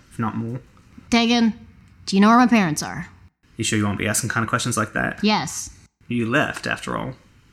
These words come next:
Speaker 1: And you said you weren't coming back.
Speaker 2: It's complicated. I didn't say that. Where are my parents?
Speaker 1: Your dad's in Sec One and your mum's, uh, in Clovis.
Speaker 2: Oh, shit. You help us out with this, and afterwards you take me to see them, and I'll give you two credits.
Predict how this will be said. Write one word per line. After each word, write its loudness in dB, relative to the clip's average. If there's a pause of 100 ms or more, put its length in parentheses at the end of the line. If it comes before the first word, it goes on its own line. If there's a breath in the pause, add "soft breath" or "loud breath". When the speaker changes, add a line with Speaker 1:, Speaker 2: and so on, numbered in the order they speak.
Speaker 1:
And -6
you -2
said -2
you -2
weren't -4
coming -4
back. 2
Speaker 2:
It's 2
complicated. 4
I 6
didn't 8
say 2
that. -2
Where 2
are 4
my 6
parents? 0 (880)
Speaker 1:
Your 6
dad's 0
in 6
Sec 2
One 6
and 4
your 2
mum's, 2
uh, 2
in 2
Clovis. -2
Speaker 2:
Oh, 4
shit. -4 (680)
You 6
help 6
us 4
out 8
with 2
this, -2 (540)
and 8
afterwards 2
you 2
take 2
me 6
to -4
see 2
them, -4 (260)
and 2
I'll 6
give 0
you 0
two -6
credits. -10